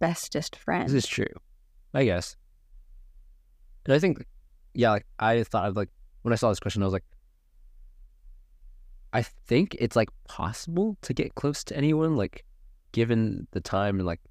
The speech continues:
Speaker 2: effort. But, like, I think, like, my personal desire to, like, just not want to get close to people is, like, what would stop me from doing that. Like, you know, it's like, it would be possible, but I just,
Speaker 1: Mm-hmm.
Speaker 2: like, wouldn't wanna do that 'cause, like, you know, like,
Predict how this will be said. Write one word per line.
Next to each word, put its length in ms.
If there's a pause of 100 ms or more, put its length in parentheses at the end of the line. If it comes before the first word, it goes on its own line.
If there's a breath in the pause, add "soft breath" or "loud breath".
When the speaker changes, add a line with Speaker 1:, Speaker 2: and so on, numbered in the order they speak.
Speaker 2:
effort. 240
But, 80
like, 100
I 80
think, 300 (200)
like, 160
my 140
personal 340
desire 420
to, 120
like, 100
just 160
not 300
want 240
to 80
get 140
close 200
to 80
people 340
is, 140
like, 200
what 100
would 160
stop 340
me 160
from 160
doing 200
that. 200
Like, 120
you 60
know, 160 (120)
it's 100
like, 160 (640)
it 80
would 120
be 100
possible, 420
but 160
I 40
just, 100
Speaker 1:
Mm-hmm. 60
Speaker 2:
like, 80
wouldn't 220
wanna 140
do 140
that 160
'cause, 80
like, 140
you 80
know, 80
like, 140